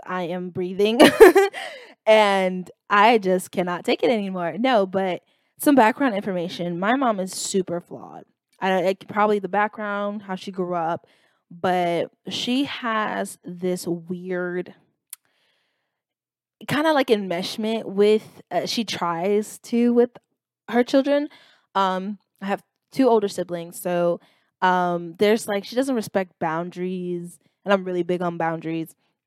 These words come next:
And she just feels so entitled to her kids. Like, it's the weirdest thing. Like, she wants to be in control all the time, all the fucking time. And it's the most annoying thing. And it is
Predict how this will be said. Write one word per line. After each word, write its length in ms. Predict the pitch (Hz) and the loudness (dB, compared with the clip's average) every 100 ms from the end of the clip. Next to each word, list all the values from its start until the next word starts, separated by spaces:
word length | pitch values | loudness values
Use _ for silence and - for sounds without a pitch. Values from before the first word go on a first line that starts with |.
| _ _ _ - _ - | _ _ _ -20 _ 0
And 360 | 233 226 214 208 | 2 4 2 0
she 260 | - 247 | -2 0
just 260 | 226 269 - | 4 2 0
feels 560 | - - 240 233 233 - | -6 2 8 10 8 6
so 520 | - - 196 208 208 | 0 6 8 8 6
entitled 580 | 185 185 - 180 180 175 | 0 -6 -4 0 2 0
to 120 | 180 | -2
her 140 | 170 | -6
kids. 320 | 170 175 160 175 | -6 -4 -4 -4
Like, 160 | 170 | -8
it's 160 | - - | -10 2
the 120 | 196 | 4
weirdest 460 | 180 180 175 175 - | 4 2 -2 -6 -8
thing. 220 | 170 165 | -10 -8
Like, 280 | 160 147 - _ _ _ _ _ _ | -10 -10 -14 _ _ _ _ _ _
she 140 | - 285 | 4 10
wants 260 | 247 247 | 10 8
to 100 | - | 2
be 220 | 233 220 196 | 2 2 0
in 120 | 190 | -2
control 540 | 190 185 175 139 - - | -2 0 2 2 0 4
all 320 | 185 185 185 | 8 8 8
the 160 | 180 175 | 6 2
time, 460 | - 170 156 151 165 - | 0 -8 -8 -10 -10 -2
all 260 | 190 185 | 0 2
the 240 | 190 208 208 - _ | 4 2 2 -6 _
fucking 640 | 202 185 _ 196 190 180 | 2 2 _ -8 -6 -6
time. 420 | 175 - 170 165 - | -10 -12 -8 -6 -4
And 100 | 190 | -6
it's 140 | 190 | -4
the 180 | - 202 | 2 2
most 480 | 196 196 196 208 - | 2 2 2 2 -2
annoying 640 | 208 196 185 180 175 180 185 - | -4 -2 0 2 2 -4 -10 -8
thing. 300 | 170 165 160 _ _ _ - | -6 -6 -8 _ _ _ -4
And 320 | 214 214 208 - | -2 0 -2 -2
it 180 | 254 | 0
is 340 | 240 262 214 | 4 2 2